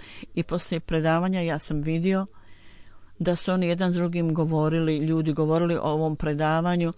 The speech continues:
i izgleda da su svi bili i, i pod dojmom impresionirani.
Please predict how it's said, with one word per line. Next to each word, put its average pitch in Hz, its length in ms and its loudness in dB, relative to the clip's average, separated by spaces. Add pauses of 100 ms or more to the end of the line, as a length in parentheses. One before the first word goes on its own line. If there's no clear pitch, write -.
(420)
i 185 120 4
izgleda 185 260 6
da 175 80 0
su 170 140 -2
svi 208 220 4
bili 165 340 2
i, 165 240 -2 (160)
i - 180 -2 (100)
pod 170 140 4
dojmom 160 580 2
impresionirani. 156 1080 -2